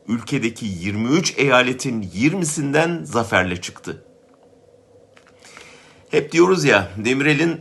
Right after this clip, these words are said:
"Tencerenin deviremeyeceği iktidar yoktur" sözü her zaman geçerli değil. Bir ekonominin krizde olması, enflasyonun rekor seviyeye ulaşması, insanların açlık sınırında yaşaması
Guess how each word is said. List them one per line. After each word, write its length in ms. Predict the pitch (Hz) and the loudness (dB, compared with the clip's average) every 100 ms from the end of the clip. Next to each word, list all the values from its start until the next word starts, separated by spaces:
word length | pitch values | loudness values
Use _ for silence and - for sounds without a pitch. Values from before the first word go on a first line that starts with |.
| - | -10
"Tencerenin 760 | - 127 147 160 143 139 131 101 | -4 0 2 2 2 0 -2 0
deviremeyeceği 800 | 110 113 143 156 143 117 110 113 | 2 4 4 2 0 2 0 0
iktidar 320 | 110 123 123 | -2 4 6
yoktur" 440 | 107 117 143 147 127 | 6 2 0 -4 -6
sözü 520 | - 110 98 131 135 - | -2 -2 0 -4 -4 -8
her 180 | - 120 | 2 2
zaman 360 | 123 113 117 107 | 4 -2 -2 -2
geçerli 440 | 101 110 98 98 | -2 0 0 -2
değil. 180 | 98 90 - _ _ _ - - - _ | -8 -10 -16 _ _ _ -20 -20 -20 _
Bir 120 | 120 113 | -2 -2
ekonominin 560 | - 127 131 139 135 | 0 -2 0 0 -2
krizde 360 | - 107 104 127 | -4 -4 2 6
olması, 600 | 139 123 104 - - - - | 6 6 0 -4 -10 -12 -6
enflasyonun 760 | 104 113 135 - 135 139 139 113 | -4 0 0 0 0 -2 -2 0
rekor 380 | 110 107 147 | -2 0 0
seviyeye 460 | 147 135 117 120 131 | 0 0 0 2 2
ulaşması, 680 | 131 110 - 98 95 - 73 - - - | 4 2 0 -4 -6 -8 -12 -18 -20 -8
insanların 600 | 147 151 170 165 165 160 - | -4 0 2 4 2 0 0
açlık 420 | 117 - 170 - | 0 0 -4 -4
sınırında 400 | 170 165 135 110 | -2 0 0 2
yaşaması 840 | 101 113 139 113 104 - 117 135 | 2 0 -2 -2 -2 -2 -2 -2